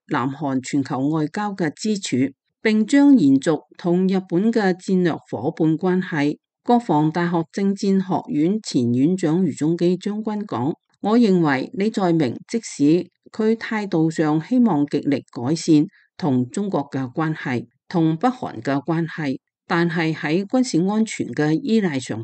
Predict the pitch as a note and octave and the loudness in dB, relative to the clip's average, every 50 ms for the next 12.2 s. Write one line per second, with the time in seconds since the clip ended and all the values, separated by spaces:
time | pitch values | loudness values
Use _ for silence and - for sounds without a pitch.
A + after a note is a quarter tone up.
0 | - - D#3 D3+ D3+ D3 - - _ _ _ _ _ - - F3+ D#3+ D#3+ - E3 | -2 0 2 2 4 2 0 -2 _ _ _ _ _ -4 0 0 0 2 2 0
1 | D#3 D3+ - _ _ - B3 B3 B3+ B3+ B3 - C4 C4 B3+ B3+ G#3 F#3 E3+ D#3+ | -2 -2 -4 _ _ 0 2 4 4 4 2 4 4 2 4 4 2 0 2 2
2 | C#3 B2+ C3+ D3 E3 F3 F3 F3+ _ _ - G3 F#3 F3+ F#3 F#3 F#3 A#3+ A#3+ A#3+ | 2 4 4 4 4 4 2 -2 _ _ -4 -2 0 0 0 0 2 0 0 0
3 | - - C4+ C4+ C4 B3+ B3+ C4 B3+ B3+ A#3 - - C3 A#2+ B2 B2 C#3 C#3+ C#3+ | 0 -2 0 2 4 4 4 4 4 2 2 0 -2 -2 -2 0 0 2 0 2
4 | D#3+ F#3+ F#3+ F#3 - E3+ - - B3 A#3+ A#3 A3+ A3+ A3 - - - C#3+ D#3 - | 2 0 -2 -2 -4 -8 -4 -2 0 0 0 0 -2 -2 -4 -4 -4 -4 -6 -4
5 | - G3+ G3 - - C#3 A#2+ B2 - - - - - - A#2 G#2+ - - _ _ | -6 -8 -6 -6 -8 -6 -6 -6 -10 -12 -16 -14 -10 -8 -8 -8 -8 -10 _ _
6 | _ _ - - D#3+ D#3 D#3+ D#3+ D#3 F3+ D#3+ D3 D3 F3 G#3 A#3+ C4+ C4 C4 B3 | _ _ -4 -2 0 0 0 0 -2 -2 0 0 2 2 2 2 2 4 4 2
7 | B3 A#3+ A3+ F3 E3 D#3+ D#3 D3+ C#3 B2+ C3 B2+ D#3+ D3+ D3+ C#3+ - E3 D#3 D#3 | 2 2 2 2 4 4 4 2 2 0 0 0 0 0 -2 -2 -4 -4 -6 -4
8 | - - G3 F#3+ F#3+ F#3+ F#3 F3 E3 E3+ E3 E3 - - - G2+ A2 A2 G#2 A2+ | -4 -4 -2 0 2 2 2 0 0 -2 -2 -4 -6 -8 -8 -6 -6 -6 -4 -4
9 | B2 D#3 D#3+ - - _ _ - - F#3 F3 E3+ E3 - D#3+ C#3 C#3+ D3 D#3 D#3+ | -2 -2 -2 -2 -4 _ _ -6 -4 -2 -2 -2 -2 -2 -2 0 0 -2 -2 -2
10 | - F#3+ F#3+ F#3 F3 D#3 D3+ C#3+ C3+ B2 B2+ D#3 D#3 D#3+ - - - D3+ D3 C#3+ | 0 0 0 0 0 -2 -2 0 0 -2 0 -2 -2 -2 -4 -4 -4 -2 -2 -2
11 | D3 - _ - - G#3 G#3 G3 A#3+ A#3+ A#3 G3+ F#3+ E3 D#3 D#3 D3+ - C3 A#2+ | -4 -6 _ -6 -6 -6 -2 2 2 2 2 2 0 -2 -2 -4 -4 -4 -2 0
12 | C#3+ F#3 A3 | 0 0 -2